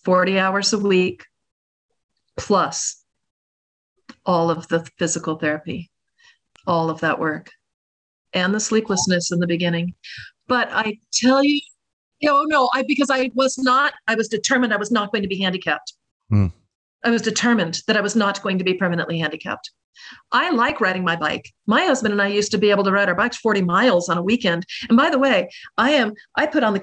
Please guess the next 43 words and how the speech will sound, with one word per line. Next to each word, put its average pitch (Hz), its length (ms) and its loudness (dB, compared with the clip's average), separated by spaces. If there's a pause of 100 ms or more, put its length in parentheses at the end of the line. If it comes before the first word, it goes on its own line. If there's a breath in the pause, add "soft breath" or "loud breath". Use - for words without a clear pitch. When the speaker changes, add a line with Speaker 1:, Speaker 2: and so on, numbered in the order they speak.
Speaker 1:
covid 190 260 0
forty, 233 320 2
so 160 200 -4
I 202 120 2
am 185 320 0
no 202 180 2
longer 247 640 2
a 170 260 -2
slender 226 920 2 (240 loud breath)
person 294 280 0
right 180 180 0
now. 156 300 0 (300 loud breath)
But 208 460 0 (160)
when 247 140 4
I 233 100 4
get, 226 240 -2 (160)
when 240 180 4
I'm 220 120 2
able 269 280 2
to - 120 -2
be 202 180 2 (120)
riding 233 240 2
my 214 120 2
bike 208 220 0
distances 302 460 -4
again, 330 360 0 (160)
I'll 302 160 -4
take 339 240 -4
that 311 200 0
back 247 240 0 (140)
off. 170 340 0 (920)
I 254 120 6
don't, 254 300 -2 (380)
I'm, 220 400 -2
yeah, 233 200 2
I'm, 196 300 -4
you 247 80 4
know, 226 60 4
I'm 196 100 0
fifty-nine, 214 560 0
right? 180 240 2
It 208 80 0
was - 240 -4